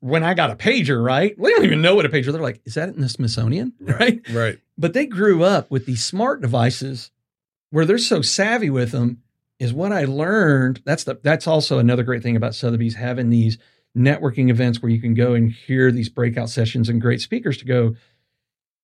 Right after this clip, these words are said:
Speaker 1: "Look, they grew up with a cell phone in their hand where they can find it." As a matter of fact, back in your day and my day, if we wanted to learn more about something, it was go to the library or the Encyclopedia Britannica.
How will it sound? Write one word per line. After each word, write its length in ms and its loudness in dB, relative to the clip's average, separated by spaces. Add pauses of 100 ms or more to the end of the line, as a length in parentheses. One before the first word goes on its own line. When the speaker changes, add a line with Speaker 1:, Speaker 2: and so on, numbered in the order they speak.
(120)
Speaker 1:
"Look, 460 0
they 840 0 (380)
grew 400 4
up 360 2
with 180 -2
a 40 -2
cell 280 0
phone 240 -2
in 100 2
their 160 0
hand 640 -2 (600)
where 100 0
they 120 4
can 160 -2
find 380 0
it." 220 -8 (300)
As 100 -6
a 40 -2
matter 160 2
of 60 -4
fact, 360 -2 (460)
back 240 -2
in 120 -2
your 140 2
day 240 2
and 100 4
my 440 0
day, 340 0
if 120 -4
we 160 0
wanted 280 0
to 60 -2
learn 240 0
more 200 4
about 200 2
something, 280 -4
it 20 -2
was 120 -2
go 80 0
to 60 2
the 60 -2
library 480 2
or 40 0
the 80 -2
Encyclopedia 760 -2
Britannica. 480 -2